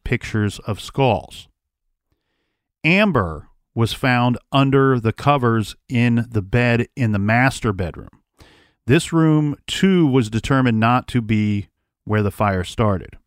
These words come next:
But it was a different story in the girls' bedroom, where the twins' bodies were found on the floor. Fogg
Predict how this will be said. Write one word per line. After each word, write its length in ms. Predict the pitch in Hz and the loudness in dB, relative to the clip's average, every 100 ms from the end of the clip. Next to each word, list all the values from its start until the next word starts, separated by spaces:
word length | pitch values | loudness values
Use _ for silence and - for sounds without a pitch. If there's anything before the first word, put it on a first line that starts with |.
| _ _ _ _ _ _ _ _ - | _ _ _ _ _ _ _ _ -2
But 220 | 127 156 | 2 2
it 80 | 139 | 2
was 320 | 143 143 127 | 2 2 0
a 140 | 139 123 | -2 0
different 400 | 120 165 175 - | 0 0 -2 -4
story 500 | - 151 135 131 - | 0 2 2 0 -2
in 140 | 117 | -2
the 100 | 104 | -2
girls' 600 | 95 139 139 135 127 - | 0 2 4 4 2 -4
bedroom, 640 | 113 101 113 107 87 73 85 | -8 -2 0 0 -4 -6 -2
where 160 | 104 | 0
the 140 | 98 - | 0 -4
twins' 600 | - 151 151 143 110 - _ _ | -2 0 2 2 -2 -8 _ _
bodies 540 | 113 104 98 98 - | 0 2 0 -4 -4
were 100 | 104 | -8
found 380 | - 113 101 98 | -2 -2 0 -2
on 280 | - 101 95 | -4 -4 -4
the 80 | 90 | -6
floor. 520 | - 127 113 87 - _ _ _ _ _ _ _ _ - | -6 -2 0 -2 -10 _ _ _ _ _ _ _ _ -2
Fogg 440 | 151 156 170 | 2 4 2